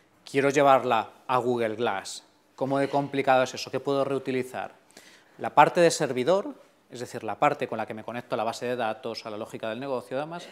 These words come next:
no se toca. Es la misma. Y lo que es el código de Android, que ya está, se puede reutilizar, dependiendo de la aplicación,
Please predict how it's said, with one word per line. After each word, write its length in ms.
no 280
se 160
toca. 400
Es 100
la 100
misma. 320
Y 100
lo 160
que 60
es 100
el 180
código 440
de 100
Android, 580
que 100
ya 120
está, 420
se 220
puede 200
reutilizar, 680
dependiendo 760
de 80
la 60
aplicación, 640